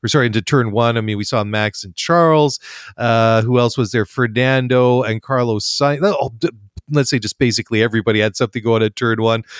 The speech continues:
Then we had that scary crash with Lando Norris several laps later that, uh, came to, like, led to a full safety car, and kind of, like, went from there. So there, there were interruptions. The,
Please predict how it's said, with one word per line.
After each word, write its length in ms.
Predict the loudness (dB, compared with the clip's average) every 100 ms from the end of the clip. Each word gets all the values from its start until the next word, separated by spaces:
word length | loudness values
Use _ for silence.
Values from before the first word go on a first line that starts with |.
| -20 -6
Then 140 | 0 2
we 80 |
had 100 | 2
that 160 | 2 -2
scary 640 | -2 -4 2 4 4 2
crash 400 | 2 2 2 0
with 100 | -4
Lando 400 | 0 2 2 0
Norris 380 | 0 2 2 0
several 400 | 0 -2 0 0
laps 360 | 0 0 -4 -4
later 380 | 0 2 4
that, 260 | 2 0 0
uh, 220 | 2 2
came 260 | 0 -4 -4
to, 120 | -4 -2
like, 260 | -2 -2
led 180 | -2 -2
to 80 | -2
a 60 |
full 260 | -2 0 0
safety 420 | 2 0 0 -4
car, 320 | 0 2 2 -2 -14 -18 -20 -8 0
and 420 | 2 2 0 -6
kind 200 | -10 -8
of, 100 | -8
like, 200 | -2 -4 0
went 280 | -2 -2
from 100 | -4
there. 180 | 0 0
So 140 | 0 0
there, 180 | -2 0
there 120 | 2
were 200 | 2 0
interruptions. 840 | -4 -2 0 2 2 0 -4 -6 -4
The, 220 | -4